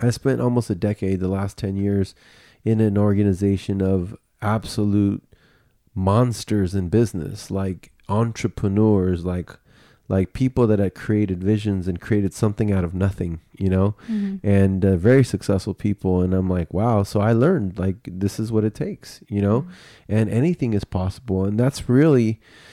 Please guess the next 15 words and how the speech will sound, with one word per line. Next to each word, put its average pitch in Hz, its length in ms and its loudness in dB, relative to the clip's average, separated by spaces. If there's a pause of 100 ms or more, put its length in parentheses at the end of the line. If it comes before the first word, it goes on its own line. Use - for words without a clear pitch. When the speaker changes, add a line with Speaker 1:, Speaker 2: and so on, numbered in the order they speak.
(100)
Speaker 1:
someone 175 360 2
said 127 300 2
something 107 380 0
the 101 80 2
other 101 100 2
day 98 200 0
that, 98 180 -2 (280)
uh, 113 220 -4
well, 120 160 4
the 123 240 0
quote 156 320 4
is 139 160 2
like, 107 320 2 (460)
you 113 160 2
know, 98 360 2